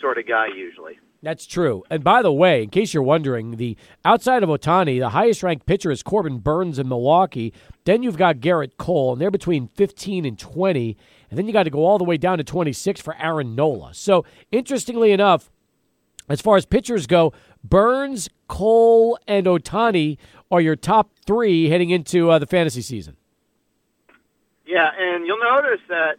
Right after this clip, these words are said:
Speaker 1: starting pitchers are a little lower this year. Uh, teams are, you know, I, I think drafters are prioritizing those bats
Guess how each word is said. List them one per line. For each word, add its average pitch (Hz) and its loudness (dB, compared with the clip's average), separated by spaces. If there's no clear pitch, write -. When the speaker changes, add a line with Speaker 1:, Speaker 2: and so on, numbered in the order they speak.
Speaker 1:
starting 170 -8
pitchers 208 -4
are 156 0
a 131 -4
little 135 -6
lower 196 0
this 107 -10
year. - -20
Uh, 117 -4
teams 147 -14
are, 123 0
you 160 -8
know, 147 -2
I, 147 -2
I - 2
think 156 -14
drafters 151 -4
are 131 -2
prioritizing 143 -4
those 127 -6
bats 127 -4